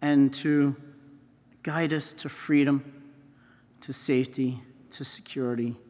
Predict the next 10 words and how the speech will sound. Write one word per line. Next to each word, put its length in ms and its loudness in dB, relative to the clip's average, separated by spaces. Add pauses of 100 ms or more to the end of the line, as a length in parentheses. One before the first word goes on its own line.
(880)
and 120 4
ultimately 600 2
to 160 -8
guide 340 0
us 320 -6 (760)
into 320 0
the 120 -2
kingdom 680 -2 (360)
of 180 -8
God. 420 -10